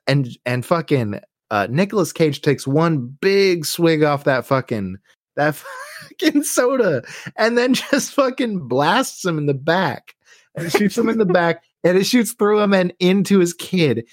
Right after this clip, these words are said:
And so he, it, everything gets all fucked up for a second. Everything is all cray cray. And fucking, then all of a sudden you see John Travolta on the ground crawling towards his child, like,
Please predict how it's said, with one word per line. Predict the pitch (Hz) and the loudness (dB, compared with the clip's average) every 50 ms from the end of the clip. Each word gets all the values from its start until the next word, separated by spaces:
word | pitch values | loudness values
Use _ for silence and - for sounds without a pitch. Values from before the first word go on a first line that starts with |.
| _ _ - | _ _ -4
And | 135 143 139 | -2 -2 0
so | - 185 180 | 0 0 0
he, | 185 196 - - | 0 -2 -4 -4
it, | 185 170 156 160 - _ _ _ _ _ _ - | 0 0 0 0 -4 _ _ _ _ _ _ -2
everything | - 160 165 190 202 185 | 0 2 2 2 2 2
gets | 170 170 165 170 | 2 0 0 0
all | 156 147 | -2 -2
fucked | - - - 147 156 - - - | -2 -2 -2 -2 -2 -2 -2 -2
up | 147 123 127 - | -2 -2 -2 -2
for | - 123 117 | -2 -2 -2
a | 107 | -2
second. | 101 117 110 104 - 113 117 | 0 -2 -2 -2 -4 -6 -2
Everything | 110 110 135 151 147 143 170 151 143 127 - - - | -2 0 0 0 0 0 -2 -2 -4 -4 -8 -10 -8
is | - 131 113 | -6 -4 -2
all | 117 113 117 117 | 0 0 -2 -2
cray | - - - 117 113 110 113 117 107 | -6 -6 -2 0 2 2 2 0 0
cray. | - - 98 95 92 90 90 90 92 92 101 - _ - - - - - - | -2 -2 -2 0 0 -2 -2 -4 -4 -6 -8 -10 _ -20 -20 -20 -16 -6 -2
And | - 151 156 151 | 0 0 0 2
fucking, | 143 196 180 - - 185 165 151 143 - - | 0 -2 0 0 0 0 0 0 0 -4 -4
then | 131 131 165 180 | -2 -2 0 0
all | 190 - 160 190 220 | 2 2 2 2 2
of | 240 254 | 2 0
a | 233 | 0
sudden | - 220 208 214 | 0 0 -2 0
you | 208 196 | -2 -4
see | - - 196 185 | -2 -2 -2 -4
John | 165 135 147 156 156 190 196 | -2 0 0 0 0 2 2
Travolta | 208 220 170 139 143 147 151 156 175 | 2 2 2 2 2 2 2 0 0
on | 147 139 143 143 | 2 2 2 2
the | 143 135 | 2 2
ground | 110 120 117 117 117 127 139 143 | 2 0 0 0 0 -2 -4 -6
crawling | - - - 107 104 110 110 117 123 127 127 131 135 | -8 -4 0 2 2 2 2 2 0 0 -2 -2 -2
towards | 135 - 120 107 110 110 110 123 | -2 -2 -2 -2 -2 -2 -4 -4
his | 131 127 123 139 139 | -6 -6 -6 -8 -8
child, | - - 104 85 90 98 101 107 117 127 123 147 - _ _ - _ _ _ - | -4 -2 0 0 0 -2 -4 -4 -6 -6 -8 -10 -12 _ _ -20 _ _ _ 0
like, | 123 123 117 - | 0 0 0 -2